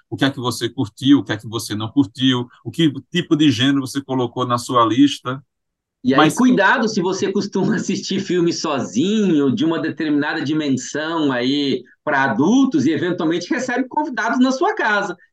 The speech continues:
Speaker 2: Você não quer que tenha acesso a esse tipo de informação, porque é a partir do seu comportamento que muitas inteligências artificiais vão fazer as sugestões.
Speaker 1: E não é só sugestão de filme, não. Pode ser anúncios que vão aparecer pra você nas suas redes sociais,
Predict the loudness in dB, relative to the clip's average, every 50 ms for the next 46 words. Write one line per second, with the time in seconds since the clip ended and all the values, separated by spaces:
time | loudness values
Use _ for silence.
0 | _ _ _ -2 -2 0 2 4 4 6 4 4 4 4 2 2 2 4 2 2
1 | 2 2 0 0 0 0 -2 -2 0 0 0 0 0 0 -2 0 0 -2 -2 0
2 | _ 0 2 2 2 0 0 0 -2 -2 -2 -2 -2 -2 -2 -6 _ _ _ _
3 | _ -20 -6 -2 0 2 2 2 2 2 0 2 2 2 2 2 2 2 0 2
4 | 2 2 2 2 2 2 2 2 0 -2 -4 -4 -4 -4 -2 -2 -2 0 -2 -2
5 | -2 -2 -4 -4 -6 _ 0 2 2 2 2 2 2 2 2 2 0 -2 -4 -4
6 | -4 -4 -4 -4 -4 -2 -2 -2 -2 -2 -4 -6 -4 -6 -8 -8 -8 -8 -10 -8
7 | -2 0 0 2 2 2 0 -2 -4 _ _ _ _ 0 2 2 4 4 4 4
8 | 4 4 2 2 2 2 2 2 0 0 -2 -2 -2 -2 -4 -6 -8 _ _ _
9 | _ _ _ _ _ _ _ _ _ _ _ 0 2 2 2 4 4 2 2 2
10 | -2 0 0 2 2 2 2 2 2 2 2 2 2 2 -2 -2 -2 -2 0 2
11 | 4 4 4 2 2 -2 -8 _ -4 -4 -4 -4 2 4 4 4 4 2 -2 -2
12 | -2 -4 -6 -6 -10 -6 -4 -4 0 2 2 0 2 0 0 0 0 -2 -2 -4
13 | -4 -4 -4 -4 -6 -6 -6 -6 -8 -8 -8 -4 -4 -2 -2 -2 -2 -2 0 0
14 | -2 -2 0 -2 -2 -2 -2 -4 -8 -8 -10 -8 -12 -14 -10 -2 0 0 0 0
15 | -2 -8 -16